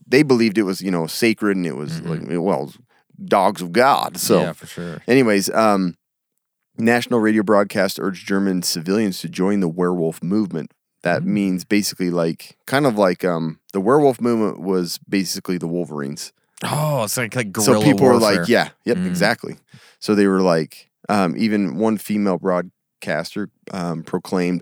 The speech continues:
Speaker 1: "I am so savage. I am so savage. I am filled with rage.
Speaker 2: <laughs> I'm filled with rage.
Speaker 1: <laughs> Lily the werewolf is
Speaker 2: I'm
Speaker 1: my
Speaker 2: out
Speaker 1: name.
Speaker 2: of my mind with anger.
Speaker 1: I bite, I eat, I am not tame. Werewolf teeth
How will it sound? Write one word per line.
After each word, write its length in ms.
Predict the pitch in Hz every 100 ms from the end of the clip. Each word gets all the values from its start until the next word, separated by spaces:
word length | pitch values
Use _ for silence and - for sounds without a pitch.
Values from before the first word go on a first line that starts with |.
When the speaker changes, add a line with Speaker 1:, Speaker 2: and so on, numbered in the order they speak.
| -
Speaker 1:
"I 120 | 151
am 120 | 156
so 160 | 110 147
savage. 560 | - 135 98 76 - - - -
I 80 | 131
am 100 | 185
so 180 | 185 220
savage. 580 | - 190 165 127 98 - - - -
I 60 | 104
am 120 | 104
filled 360 | - 160 156 131
with 200 | 131 104
rage. 580 | 104 139 131 98 - - 143
Speaker 2:
<laughs> 120 | -
I'm 100 | 123
filled 280 | - 113 117
with 140 | 107
rage. 320 | 110 107 120
Speaker 1:
<laughs> 360 | - 147 147 131
Lily 380 | 123 156 214 202
the 140 | 160
werewolf 500 | 127 147 143 135 123 127
is 120 | 110
Speaker 2:
I'm 140 | 117
Speaker 1:
my 20 |
Speaker 2:
out 140 | 117 123
Speaker 1:
name. 140 | 151
Speaker 2:
of 60 | 143
my 60 |
mind 300 | 226 240 254
with 120 | 220 202
anger. 400 | 247 240 180 113
Speaker 1:
I 120 | 151 135
bite, 420 | 143 147 147 - -
I 40 | 113
eat, 340 | 127 147 156 151 _ -
I 120 | 107
am 160 | 123 113
not 200 | 120 123
tame. 320 | - 117 101 82
Werewolf 600 | 104 117 113 117 120 - - _ _ _ _ -
teeth 280 | 117 107